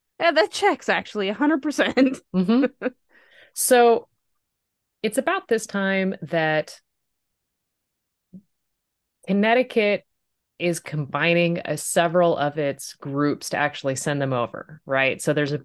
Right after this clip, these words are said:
Speaker 2: a like, this regiment didn't have enough people, so they combined the first regiment with the second regiment. Okay, and a bunch of military jargon and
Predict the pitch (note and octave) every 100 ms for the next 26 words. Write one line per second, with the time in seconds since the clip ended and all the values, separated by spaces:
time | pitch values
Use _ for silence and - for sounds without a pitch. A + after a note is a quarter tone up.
0 | - - D3+ - _ _ - - - F#3+
1 | F3 G3 E4 - C4 B3+ B3 A#3 G#3 B3
2 | A3 A3+ A3 A3 G#3+ - G#3 G#3+ G#3 -
3 | D3 D3+ D3+ G#3+ A#3 G3+ B3 A3+ - G#3+
4 | G3+ F#3 - - C4+ A#3+ A3+ G#3+ G#3+ G#3
5 | - F#3 F3+ E3+ F#3 G#3 G#3 G#3 F#3 F#3
6 | E3+ F3+ G3+ G3+ G3 F#3+ F3+ E3 E3 E3
7 | D#3+ D#3 D3 - E3 D#3 D3+ D3+ D3 C#3+